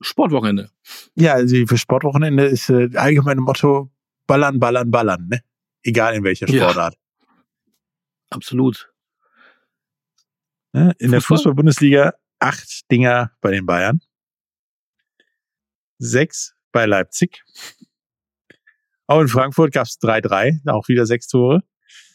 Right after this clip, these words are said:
Speaker 1: Ja.
Speaker 2: Ja.
Speaker 1: Aber oben
Speaker 2: Und
Speaker 1: immer noch Leverkusen.
Speaker 2: <laughs> Genau.
Speaker 1: Ja.
Speaker 2: Vizekusen
Speaker 1: <laughs>
Speaker 2: ist im Moment oben.
Speaker 1: Obwohl, die
Speaker 2: Äh.
Speaker 1: haben echt,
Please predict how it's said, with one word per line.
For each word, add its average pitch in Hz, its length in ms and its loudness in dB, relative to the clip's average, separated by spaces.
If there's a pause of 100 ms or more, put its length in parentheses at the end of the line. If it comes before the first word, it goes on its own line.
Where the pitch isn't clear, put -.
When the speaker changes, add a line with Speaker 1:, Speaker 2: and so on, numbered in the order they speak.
(360)
Speaker 1:
Ja. 139 400 0 (640)
Speaker 2:
Ja. 269 280 2 (1160)
Speaker 1:
Aber 131 200 0
oben 147 360 2
Speaker 2:
Und 135 200 -2 (200)
Speaker 1:
immer 165 140 2
noch 160 100 2
Leverkusen. 151 560 2
Speaker 2:
<laughs> - 40 -20 (480)
Genau. 147 400 0 (200)
Speaker 1:
Ja. 135 140 2
Speaker 2:
Vizekusen 170 560 2
Speaker 1:
<laughs> 113 100 0
Speaker 2:
ist 147 220 -2
im 156 240 0
Moment 147 460 0 (100)
oben. 110 300 2 (1600)
Speaker 1:
Obwohl, 120 220 -4
die 127 40 2
Speaker 2:
Äh. 123 120 2
Speaker 1:
haben 117 80 -2
echt, - 160 -8